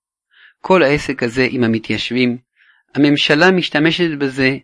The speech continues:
בשביל כל מיני סיבות שלה. אבל יש להם בעיה,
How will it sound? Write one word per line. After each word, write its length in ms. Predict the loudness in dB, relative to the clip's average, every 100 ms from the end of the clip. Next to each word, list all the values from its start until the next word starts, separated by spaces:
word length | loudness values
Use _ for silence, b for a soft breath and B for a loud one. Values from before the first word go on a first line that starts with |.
| _ -6
בשביל 300 | -2 -2 0
כל 200 | 0 2
מיני 300 | 2 0 -2
סיבות 440 | -4 -2 0 -2
שלה. 280 | -4 -6 -8 -12 _ b b b b _
אבל 220 | -2 -2 0
יש 240 | -4 -4
להם 180 | -2 0
בעיה, 400 | 0 2 0